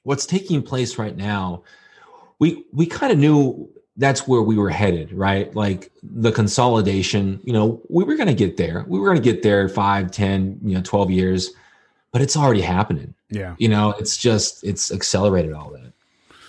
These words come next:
Speaker 2: Yeah. Um, and we're in a, in a role where life is of convenience, right?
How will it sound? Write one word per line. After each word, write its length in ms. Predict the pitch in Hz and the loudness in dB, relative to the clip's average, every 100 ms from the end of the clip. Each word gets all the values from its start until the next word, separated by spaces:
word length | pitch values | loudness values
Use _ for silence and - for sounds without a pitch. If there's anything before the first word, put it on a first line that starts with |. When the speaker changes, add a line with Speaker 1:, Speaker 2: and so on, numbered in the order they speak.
| - _ _ _ _ - - _ _ _ | -20 _ _ _ _ -20 -20 _ _ _
Speaker 2:
Yeah. 340 | 139 151 147 - - - - - - | 2 2 2 -4 -14 -18 -20 -18 -4
Um, 500 | 117 113 113 113 107 - _ - | 0 0 0 -2 -6 -14 _ 0
and 280 | 127 127 127 _ - | 2 0 -4 _ -4
we're 340 | 117 117 120 | 2 4 4
in 80 | 120 | 4
a, 320 | 113 110 104 104 | 4 2 -2 -2
in 100 | 110 | -2
a 60 | |
role 340 | 101 104 110 107 | 2 2 2 4
where 220 | 107 101 | 2 2
life 580 | 101 104 107 - - - - | 2 2 0 -4 -14 -10 -2
is 460 | 104 101 101 95 | 2 4 2 -2
of 220 | - 98 | -2 -2
convenience, 640 | - 98 107 107 90 - - | 0 2 4 4 2 -4 -4
right? 320 | 87 95 107 | 0 2 0